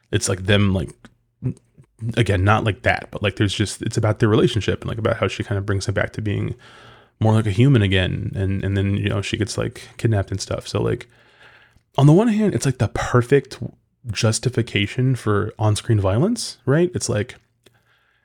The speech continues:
John Wick, it's like, "Dude, they killed his dog, they stole his car. All right, he's now allowed to kill five hundred people."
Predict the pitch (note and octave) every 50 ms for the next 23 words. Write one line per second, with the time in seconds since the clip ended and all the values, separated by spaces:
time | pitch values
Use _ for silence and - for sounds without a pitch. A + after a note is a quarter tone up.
0 | _ _ _ _ _ _ _ _ - C#3+ F3 F3+ E3+ B2+ A#2 A#2 - - G2+ -
1 | A2+ G#2+ - - C3 B2 - - G#2+ - - B2+ B2+ B2 A#2 G#2+ - A#2+ B2 B2+
2 | B2+ A#2+ A#2 A2+ - - B2+ C3 C3 - - A#2+ A2 - G2 - - - - B2
3 | C#3 C3 G#2 G2+ G2+ F#2 A2+ B2+ C3 A#2+ - B2 A#2 A#2+ B2+ B2 G#2+ G#2 G2+ G2+
4 | G2+ G#2+ - - G2+ F#2+ F#2+ - - G2+ G2+ - - G2+ G2+ - G#2 - - -
5 | - - - -